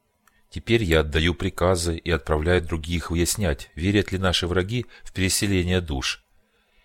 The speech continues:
Я прячусь в темных аллеях, не считаясь ни с какими правилами ведения наземного боя. Нынче в цене способность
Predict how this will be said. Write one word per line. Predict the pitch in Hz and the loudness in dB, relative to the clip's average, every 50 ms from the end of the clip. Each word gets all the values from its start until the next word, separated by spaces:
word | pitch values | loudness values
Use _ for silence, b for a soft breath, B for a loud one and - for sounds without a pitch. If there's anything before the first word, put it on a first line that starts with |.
| _ - - | _ -8 -6
Я | 76 73 | -4 -4
прячусь | - - 78 78 - - 78 - | 0 2 2 4 4 2 0 0
в | - | 0
темных | - 80 78 76 73 76 69 - | 0 0 0 0 0 -2 0 0
аллеях, | 76 71 73 82 90 92 87 85 78 - - | 0 2 4 4 4 4 2 0 0 -2 -4
не | 82 80 | -4 -2
считаясь | - - 82 - - 82 80 76 - - | 0 -2 0 0 0 0 0 0 0 -4
ни | 76 | -4
с | - | -4
какими | - 78 - - 85 78 73 73 | -4 -4 -4 -2 -2 -2 -2 -2
правилами | - - - 76 76 76 78 76 76 78 76 | -2 2 2 2 4 2 2 0 0 -2 -2
ведения | 71 71 78 73 78 78 73 71 73 73 | -4 -4 -4 -2 0 0 0 0 -2 -2
наземного | 73 73 71 76 82 76 73 76 73 76 78 | -2 -2 -2 0 0 0 0 0 -2 -2 -2
боя. | 78 80 78 69 65 64 62 60 - b b b b b b b b b b b b b b b - | -2 -2 -2 -2 -2 -2 -4 -4 -6 b b b b b b b b b b b b b b b -8
Нынче | 76 78 76 69 - 80 | -6 -4 -2 0 0 -2
в | - | 0
цене | - - 76 78 90 101 110 104 - b b b | -2 -2 -2 -2 -2 -2 -2 -4 -6 b b b
способность | - - - - 85 - - 101 92 90 90 85 - - - | -12 -4 0 0 0 2 2 0 2 2 0 -2 -2 -4 -8